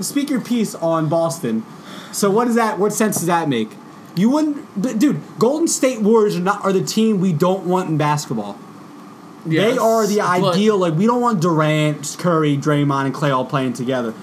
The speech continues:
Speaker 1: We want teams like the Celtics who have a great coach and all this, you know,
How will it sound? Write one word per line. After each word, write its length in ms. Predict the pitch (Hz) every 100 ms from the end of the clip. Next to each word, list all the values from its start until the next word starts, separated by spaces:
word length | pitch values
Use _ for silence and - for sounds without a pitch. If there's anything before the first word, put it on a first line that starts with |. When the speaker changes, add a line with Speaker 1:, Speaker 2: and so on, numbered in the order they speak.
| - -
Speaker 1:
We 160 | 220
want 300 | 302 359 381
teams 300 | - 277 240 202
like 140 | 180
the 60 | 156
Celtics 520 | - 170 151 151 - -
who 80 | -
have 60 | 165
a 60 |
great 300 | 147 160 175
coach 360 | - 160 139 - - - -
and 100 | 156
all 180 | 180 175
this, 260 | 160 151
you 80 | 156
know, 360 | 139 131 120